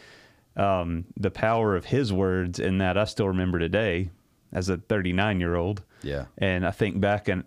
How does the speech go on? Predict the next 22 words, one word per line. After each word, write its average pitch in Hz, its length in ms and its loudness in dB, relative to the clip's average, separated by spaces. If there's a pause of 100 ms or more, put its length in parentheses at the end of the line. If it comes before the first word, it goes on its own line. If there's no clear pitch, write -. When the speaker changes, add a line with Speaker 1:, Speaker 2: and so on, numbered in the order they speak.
Speaker 1:
and 90 100 -4
I 90 60 -4
think, 107 300 0 (560)
well, 92 240 -2 (800)
m-, 73 80 -6 (100)
maybe, 104 680 2
maybe 110 380 2
God's 95 500 0
using 98 460 2
me 95 160 2
today 95 580 0
because 90 400 0
of 92 140 -2
the 92 60 0
way 95 220 2
he 101 160 0
spoke - 500 -2
into 101 260 0
my 87 300 0 (400)
life, 107 360 0
and 95 140 0
I, 98 100 0